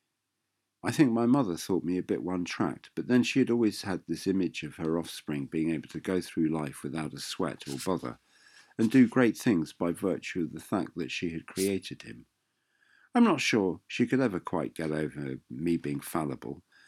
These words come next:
until she discovered in her dying days I had a whole heap of feeling for her situation, which others did not.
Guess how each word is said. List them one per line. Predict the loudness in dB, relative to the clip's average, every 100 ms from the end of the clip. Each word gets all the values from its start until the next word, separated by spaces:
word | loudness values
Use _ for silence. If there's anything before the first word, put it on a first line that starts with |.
| _ -8
until | -2 0 0
she | -2
discovered | -6 -6 -2 0 0 -2
in | -4 -2
her | -4
dying | -2 -2 -2 -2
days | -4 -2 -2 -2
I | -4
had | -4
a | -4
whole | -2 -2
heap | 0 -2 -2
of | -8
feeling | -2 -2 -2 -6
for | -6 -6 -6 -8
her | -12
situation, | -8 -10 -8 -6 -4 -4 -6 -10 -12 -14 -20 -20 -10
which | -8 -4
others | -4 -4 -8 -8
did | -6
not. | -4 -4 -6